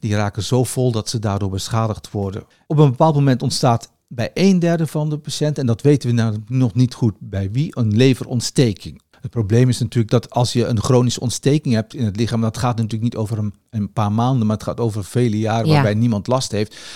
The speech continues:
Speaker 1: dan heb je natuurlijk toch meer kans op hart- en vaatziekten. Eh, dat is de belangrijkste doodsoorzaak bij patiënten met, eh, leverziekte.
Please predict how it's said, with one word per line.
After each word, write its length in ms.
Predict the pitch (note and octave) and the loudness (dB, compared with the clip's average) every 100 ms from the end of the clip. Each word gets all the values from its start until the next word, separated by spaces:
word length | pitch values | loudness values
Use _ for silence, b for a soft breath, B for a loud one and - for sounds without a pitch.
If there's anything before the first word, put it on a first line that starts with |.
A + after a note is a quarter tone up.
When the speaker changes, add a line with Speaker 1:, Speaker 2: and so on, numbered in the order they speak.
| B | B
Speaker 1:
dan 200 | A2 G2+ | -4 0
heb 180 | G#2+ G#2+ | -2 0
je 80 | A2 | -2
natuurlijk 300 | G2 G#2 - | -2 -2 -2
toch 80 | |
meer 160 | A2+ G#2 | -2 -2
kans 400 | - G#2 G#2 - | -2 -2 -2 -4
op 120 | - A2+ | -8 -2
hart- 200 | A#2 G#2+ | -2 -2
en 80 | |
vaatziekten. 580 | G2 A2+ B2 - D3+ - | 0 0 0 0 -2 -4
Eh, 60 | G#2+ | -4
dat 240 | A2 A#2+ - | -2 -2 -2
is 160 | C3 - | -4 0
de 120 | A2 | 0
belangrijkste 480 | G#2+ A#2 A2+ - G2+ | 4 2 2 0 4
doodsoorzaak 680 | A#2 A#2+ - A#2 G2+ G#2+ | 4 4 2 2 2 2
bij 120 | G2+ F#2+ | 2 0
patiënten 480 | A2 - C3 D3+ | 0 0 2 2
met, 200 | D3 C3+ | 0 0
eh, 160 | - C#3+ | -2 0
leverziekte. 800 | A#2+ B2+ A#2+ A2 A2+ G#2+ - A2+ | 2 0 0 -2 -2 -4 -4 -6